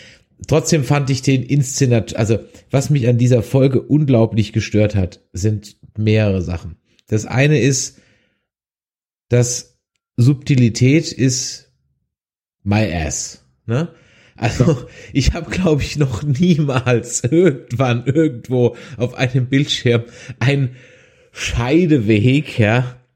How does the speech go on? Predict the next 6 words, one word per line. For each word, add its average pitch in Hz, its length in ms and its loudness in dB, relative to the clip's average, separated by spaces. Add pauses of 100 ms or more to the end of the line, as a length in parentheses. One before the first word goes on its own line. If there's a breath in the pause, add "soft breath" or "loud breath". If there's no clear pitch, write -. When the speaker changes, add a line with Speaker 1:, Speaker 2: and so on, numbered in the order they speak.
(680 loud breath)
Speaker 1:
mit 135 220 -2
mehr 151 440 0
Holzhammer 123 840 0
eingetrichtert 131 1040 0
bekommen, 113 640 0 (680 soft breath)
als 123 500 -2